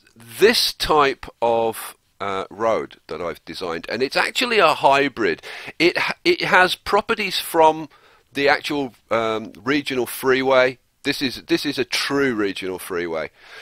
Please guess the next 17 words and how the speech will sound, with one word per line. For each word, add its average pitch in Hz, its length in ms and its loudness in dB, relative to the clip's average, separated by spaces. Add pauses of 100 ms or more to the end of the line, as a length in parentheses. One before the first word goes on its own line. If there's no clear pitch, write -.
(140)
but 135 120 4
I've 170 100 4
actually 180 340 4
hybridized 120 840 0
it 90 160 -8
with 113 440 -8
the 107 340 -4
streetcar 104 640 -2
avenue, 76 420 -8 (1000)
so 135 260 4
that 123 300 -4
it, 123 180 -2
it, 117 260 -12
it 143 260 -6
has - 260 2
properties 127 500 -4
of 110 80 -8